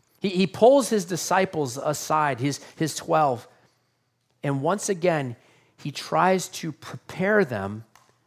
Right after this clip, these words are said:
for what was to come. Jesus says, "Let these words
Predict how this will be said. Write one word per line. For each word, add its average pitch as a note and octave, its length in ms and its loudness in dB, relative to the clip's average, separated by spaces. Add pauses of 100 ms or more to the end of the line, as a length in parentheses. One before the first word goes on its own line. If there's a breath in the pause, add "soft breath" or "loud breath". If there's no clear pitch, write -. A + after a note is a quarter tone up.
for B2+ 220 -8
what C3 500 0
was A#2 440 -6
to A#2+ 100 -8
come. - 320 -10 (1300)
Jesus G3 300 -2
says, F#3 400 2 (1300 soft breath)
"Let E3 800 4
these F#3 560 -2 (180)
words C3 760 4